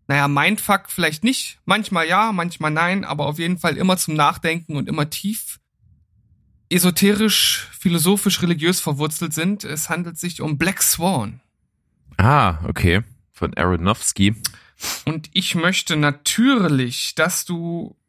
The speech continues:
Speaker 1: als Hauptaufgabe zum einen Nina, also Natalie Portman, neu ersetzt, besetzt und, äh,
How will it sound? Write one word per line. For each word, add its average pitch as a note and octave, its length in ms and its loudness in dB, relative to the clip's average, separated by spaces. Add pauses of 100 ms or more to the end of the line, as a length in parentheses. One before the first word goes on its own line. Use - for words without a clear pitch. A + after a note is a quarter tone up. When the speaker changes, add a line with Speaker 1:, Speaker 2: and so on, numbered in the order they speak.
(100)
Speaker 1:
als D3 220 0
Hauptaufgabe F3+ 920 2 (100)
zum - 220 -6
einen D3+ 320 2
Nina, G#3 400 4
also C#3 180 0
Natalie C3+ 360 0
Portman, F3+ 1040 0 (200)
neu D#3+ 240 -2
ersetzt, F#3 640 -4 (640)
besetzt F#3 680 2
und, F#3 600 0
äh, D#3+ 180 0